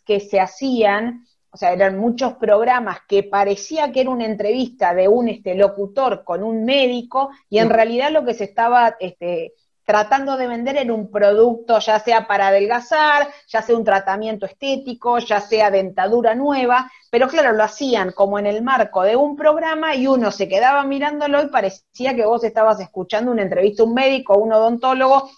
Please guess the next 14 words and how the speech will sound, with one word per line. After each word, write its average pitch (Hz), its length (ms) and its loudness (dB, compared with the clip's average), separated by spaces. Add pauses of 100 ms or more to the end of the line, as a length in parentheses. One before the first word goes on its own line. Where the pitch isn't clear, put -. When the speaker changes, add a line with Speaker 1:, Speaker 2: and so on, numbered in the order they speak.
(120)
Speaker 1:
o 190 100 0
a 190 60 8
un 233 140 4
especialista 220 680 -4
de 226 120 2
piel, 226 340 2
y 214 100 -2
en 214 140 0
realidad 226 440 2
se 269 100 -4
estaba 233 400 2
vendiendo 214 760 -2 (240)
un 240 220 2
producto. 175 480 0